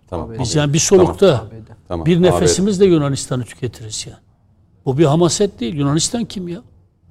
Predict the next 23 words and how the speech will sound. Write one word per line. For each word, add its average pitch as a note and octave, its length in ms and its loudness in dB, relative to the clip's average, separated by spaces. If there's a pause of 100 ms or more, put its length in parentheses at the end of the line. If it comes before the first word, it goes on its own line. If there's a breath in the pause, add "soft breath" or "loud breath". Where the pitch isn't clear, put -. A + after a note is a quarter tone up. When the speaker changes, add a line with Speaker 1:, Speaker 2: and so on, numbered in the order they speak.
(500)
Speaker 3:
Yunanistan E3+ 520 2
gibi F3+ 140 -2
on G#3+ 120 2
ülke G#3+ 320 2
bir G3+ 100 2
araya C#3+ 260 2
gelsin. B2 420 -4
Yani B2+ 160 -6
Türk C#3 240 -2
askeri D#3 380 0
karşısında D3+ 580 0 (400 loud breath)
bir G#3 120 8
gün F#3+ 260 6
duramaz B2 520 0
yani. G2+ 120 -20 (280)
Yunanistan D3 460 0
kime G#3+ 260 -4
güvenerek A3 480 2
sana, D3 320 -2 (560 soft breath)
e, C3+ 380 0
çakallık E3 600 4
yapıyor? D#3 460 0
Çok - 320 -6